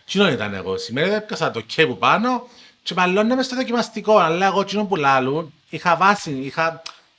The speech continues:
ε, πατούσα πάνω σε τεκμηριωμένη άποψη, δεν λάλλουν μπελάρες απλά για να πω μπελάρα. Και θεωρώ ότι κέρδισε τούτο. Ότι έδειξα ότι μπορώ να σταθώ και σε πολλά περίεργες καταστάσεις.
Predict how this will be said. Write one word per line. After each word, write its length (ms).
ε, 80
πατούσα 440
πάνω 180
σε 100
τεκμηριωμένη 840
άποψη, 440
δεν 120
λάλλουν 220
μπελάρες 540
απλά 220
για 80
να 80
πω 80
μπελάρα. 680
Και 120
θεωρώ 200
ότι 220
κέρδισε 440
τούτο. 640
Ότι 580
έδειξα 560
ότι 320
μπορώ 180
να 60
σταθώ 300
και 420
σε 140
πολλά 300
περίεργες 380
καταστάσεις. 800